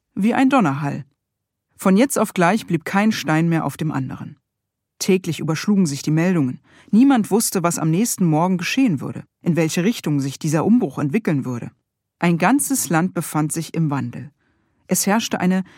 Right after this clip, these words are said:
nie dagewesene Aufbruchsstimmung. Was wäre, wenn? Heute ertappe ich mich manchmal dabei,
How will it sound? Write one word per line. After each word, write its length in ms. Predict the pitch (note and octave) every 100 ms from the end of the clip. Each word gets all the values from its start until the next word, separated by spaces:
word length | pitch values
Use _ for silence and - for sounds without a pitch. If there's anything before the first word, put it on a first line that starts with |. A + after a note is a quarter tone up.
| _
nie 280 | F#3 A3 C#4+
dagewesene 720 | G3+ G#3+ G#3+ F#3 F#3 F#3 -
Aufbruchsstimmung. 720 | C#4 - D3+ C#3+ - C#3+ B2+ - _ _ _ _ _ _ _ _ -
Was 180 | C4+ -
wäre, 240 | A3 G#3+
wenn? 300 | B3+ G#3 C3 _ _ _ _ -
Heute 240 | B3 C4+
ertappe 340 | - - G3 G3+
ich 140 | -
mich 160 | D#3+ -
manchmal 320 | F3+ - E3
dabei, 400 | D3+ C#3+ D#3+